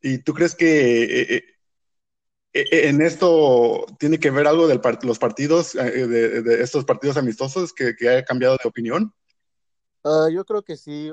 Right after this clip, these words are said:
Speaker 2: porque a veces unos entrenadores le empiezan a gustar a los jugadores que están jugando por él y la relación, la relación empieza, ah, pues empieza como,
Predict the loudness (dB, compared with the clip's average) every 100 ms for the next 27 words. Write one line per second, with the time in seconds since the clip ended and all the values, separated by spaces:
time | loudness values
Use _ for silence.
0 | -14 -18 -14 -12 -10 -10 -12 -12 -14 -14
1 | -16 -18 -20 -20 -14 -10 -10 -12 _ -20
2 | -20 -20 -20 _ _ -20 -18 -20 -20 -20
3 | -12 -10 -10 -14 _ -16 -10 -8 -8 -10
4 | -20 -20 -18 -20 -20 -20 -16 -12 -12 -14
5 | _ _ _ _ _ -20 -18 -14 -12 -12
6 | -12 -14 -14 -16 -14 -12 -12 -12 -12 -12
7 | -12 -12 -12 -12 -12 -16 _ -14 -12 -12
8 | -14 _ _ _ _ -18 -14 -12 -12 -16
9 | -18 -20 -12 -10 -10 -12 -14 -12 -12 -12